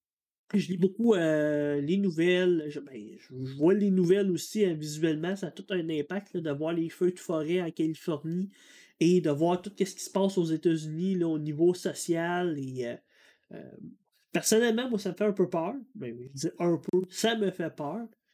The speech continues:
de voir ce qui se passe là-bas. Les changements climatiques me font peur aussi, je peux le dire, là, je fais de l'éco-anxiété.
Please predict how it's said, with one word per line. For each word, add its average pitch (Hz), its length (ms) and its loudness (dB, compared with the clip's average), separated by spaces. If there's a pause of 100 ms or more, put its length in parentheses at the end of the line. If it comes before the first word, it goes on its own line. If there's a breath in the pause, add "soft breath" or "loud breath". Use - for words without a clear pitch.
(140)
de 151 100 -2
voir 160 220 0
ce 180 80 -18
qui - 60 -12
se - 80 -12
passe 180 220 -4
là-bas. 160 340 -2 (300 soft breath)
Les 160 160 4
changements 185 480 2
climatiques 190 580 -2
me 160 240 2
font 202 240 2
peur 190 320 2
aussi, 185 380 -2
je 202 100 -10
peux 151 80 -2
le 156 80 -2
dire, 160 380 0
là, 185 80 0
je 180 140 -10
fais 190 140 2
de 175 80 -2
l'éco-anxiété. 180 960 0